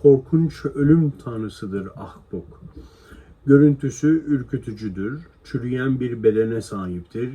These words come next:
ve sürekli ölüm kokusu yayar. Yeraltı dünyasının hakimi Ahpuch, ölen ruhların kaderini belirler ve Maya halkının ölümle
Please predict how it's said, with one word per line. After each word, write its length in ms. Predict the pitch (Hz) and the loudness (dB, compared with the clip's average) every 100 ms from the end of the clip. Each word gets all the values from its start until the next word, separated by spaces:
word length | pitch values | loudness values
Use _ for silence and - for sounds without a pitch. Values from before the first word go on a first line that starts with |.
| 156 | -8
ve 260 | 110 110 104 98 | 0 0 0 -8
sürekli 920 | - - 160 139 - 120 123 131 - 110 | -14 -2 2 2 2 -4 -4 -4 -8 -6
ölüm 380 | 107 131 127 110 - | 0 2 2 -2 -12
kokusu 560 | 104 90 98 - 92 82 _ _ | -14 -12 -16 -10 -10 -12 _ _
yayar. 340 | 87 85 76 - _ _ _ _ 156 | -12 -12 -14 -20 _ _ _ _ 0
Yeraltı 520 | 170 190 180 143 143 | 2 2 0 -2 0
dünyasının 920 | 135 127 120 117 - 110 110 139 170 | 0 -2 -6 -10 -8 -6 -2 -2 -4
hakimi 880 | 135 127 117 95 113 104 110 113 - _ | -8 -10 -8 -10 -8 -6 -6 -6 -12 _
Ahpuch, 640 | 131 135 - _ 104 135 - - - - - _ - | -12 -12 -14 _ -10 -10 -16 -20 -20 -20 -20 _ -6
ölen 460 | 113 123 147 160 | -4 -2 0 0
ruhların 840 | 123 117 - 110 95 101 113 175 - _ _ | 0 -6 -6 -6 -4 -4 -4 -6 -10 _ _
kaderini 760 | - 110 110 107 107 107 101 | -10 -4 -2 -2 -4 -4 -4
belirler 680 | 101 92 95 95 107 123 113 | -4 -6 -8 -8 -8 -8 -4
ve 280 | 110 110 107 92 | -2 -2 -4 -8
Maya 380 | 110 120 110 107 | -8 -6 -8 -8
halkının 680 | 104 95 104 107 117 131 - | -10 -10 -6 -4 -4 -4 -6
ölümle 560 | 101 101 131 123 107 | -6 0 0 0 -2